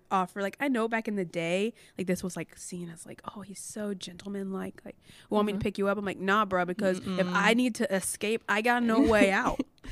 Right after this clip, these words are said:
Speaker 1: What if you don't take me to that date? I'm not, I, nope, not, not
Speaker 2: Mm-mm.
Speaker 1: happening.
Speaker 2: Mm-mm.
Speaker 1: Sorry, I'm driving myself, and I'm leaving by myself."
Speaker 2: Yep.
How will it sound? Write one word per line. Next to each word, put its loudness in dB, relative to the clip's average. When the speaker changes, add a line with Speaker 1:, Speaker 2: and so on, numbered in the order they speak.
Speaker 1:
What 4
if 4
you 0
don't 2
take 4
me 8
to -8
that -2
date? -2
I'm 4
not, -2
I, -2
nope, -2
not, -6
not -2
Speaker 2:
Mm-mm. -8
Speaker 1:
happening. -6
Speaker 2:
Mm-mm. -14
Speaker 1:
Sorry, 0
I'm -8
driving -6
myself, -12
and -6
I'm -8
leaving -2
by -14
myself." -10
Speaker 2:
Yep. -4